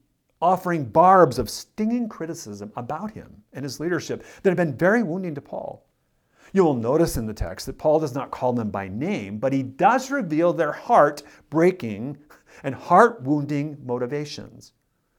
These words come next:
Clearly, the text says, motivations of envy. Yes,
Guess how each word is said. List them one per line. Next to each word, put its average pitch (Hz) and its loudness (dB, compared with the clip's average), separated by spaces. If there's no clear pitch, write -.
Clearly, 139 -2
the 98 -12
text - -14
says, 92 -14
motivations 131 -4
of 107 -10
envy. 156 -6
Yes, 131 -6